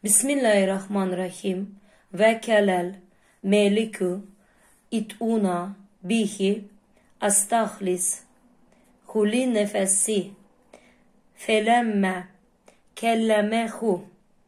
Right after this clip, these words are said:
kele innekel yevme ledeyne mekinun emin kaleş ayani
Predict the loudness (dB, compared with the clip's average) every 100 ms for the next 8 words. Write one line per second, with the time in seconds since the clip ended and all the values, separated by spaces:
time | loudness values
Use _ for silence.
0 | _ -2 0 0 -2 -6 -16 _ _ -4
1 | -2 2 0 0 -4 -6 -8 -16 _ _
2 | _ _ 2 4 4 2 -2 -4 -10 _
3 | _ -20 _ -2 2 2 2 2 2 0
4 | -4 -12 _ _ _ _ 0 2 0 -2
5 | 0 0 -2 -4 -14 _ _ _ _ _
6 | _ 0 4 4 4 0 -10 -20 _ _
7 | _ _ _ _ _ 0 2 6 4 2
8 | -8 -14 _ _ _ _ _ 2 4 4
9 | 4 0 -2 -6